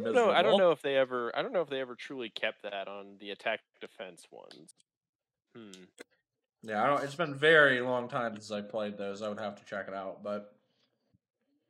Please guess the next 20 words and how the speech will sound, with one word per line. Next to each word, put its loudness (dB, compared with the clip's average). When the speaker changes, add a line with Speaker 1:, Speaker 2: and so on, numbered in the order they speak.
Speaker 1:
Um, 0
but 2
at -6
the -14
same -8
time, -6
you, -10
uh, -4
even -8
from -12
the -10
very -6
beginning, -8
you -10
also -8
had, -6
um, -10
regular -4
control -6
points, -10